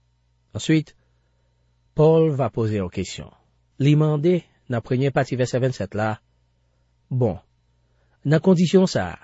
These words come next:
ki rezon moun genyen pou y ap fè grandize ankò? Si Bondye ap sove jodi a pa lafwa, si se pa pou merit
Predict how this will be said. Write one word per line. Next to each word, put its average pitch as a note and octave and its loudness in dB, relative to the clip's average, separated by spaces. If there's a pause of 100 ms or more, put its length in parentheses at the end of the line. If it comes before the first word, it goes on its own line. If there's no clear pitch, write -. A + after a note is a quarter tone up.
(640)
ki G3+ 6
rezon F3+ 4
moun D#3 0
genyen C#3 0
pou A#2 -4
y A2 2
ap A2 -8
fè A2 -2
grandize G#2 -2
ankò? F#2 -6 (1500)
Si B3+ 2
Bondye F#3 2
ap E3 -2
sove D3+ 4
jodi A2+ 0
a F#2 -6
pa A#2 -2
lafwa, G2 -6 (1040)
si - 2
se B3 2
pa F#3+ 4 (160)
pou F#3+ 8
merit F3+ 6